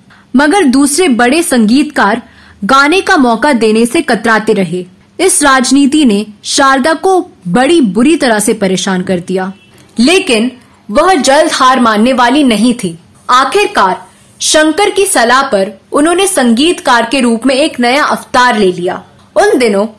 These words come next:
निजी गीतों का बाजार अस्तित्व में नहीं आया था। फिल्मी गीतों के अलावा या तो भजन गीत जारी किए जाते थे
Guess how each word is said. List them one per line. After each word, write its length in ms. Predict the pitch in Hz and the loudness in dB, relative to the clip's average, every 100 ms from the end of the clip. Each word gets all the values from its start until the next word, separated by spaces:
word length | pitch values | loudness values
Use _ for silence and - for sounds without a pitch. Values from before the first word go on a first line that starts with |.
| _ _ _ - | _ _ _ -2
निजी 300 | 262 277 381 | 0 2 0
गीतों 340 | 330 302 330 | 0 -2 -2
का 160 | 330 339 | 0 0
बाजार 420 | 247 226 226 285 | 2 0 0 0
अस्तित्व 500 | 214 - 262 254 - | -2 -2 -4 -4 -2
में 160 | 311 311 | 0 0
नहीं 340 | 220 214 269 | 0 0 0
आया 240 | 214 190 | 0 -4
था। 360 | 185 - 233 208 _ _ | -6 -8 -12 -14 _ _
फिल्मी 360 | - 285 277 359 | -4 0 2 2
गीतों 320 | 311 311 320 | 0 0 0
के 120 | 311 | 0
अलावा 580 | 311 294 285 277 302 320 - - | 0 2 0 2 0 -2 -8 -6
या 180 | 196 262 | 0 0
तो 180 | 269 339 | 0 -2
भजन 400 | 226 214 247 269 | -2 -2 0 0
गीत 220 | 302 254 | 0 0
जारी 260 | 277 262 277 | 0 0 -2
किए 220 | 294 294 | -2 0
जाते 380 | 285 262 277 277 | 0 0 -2 -2
थे 220 | 339 359 | -2 -4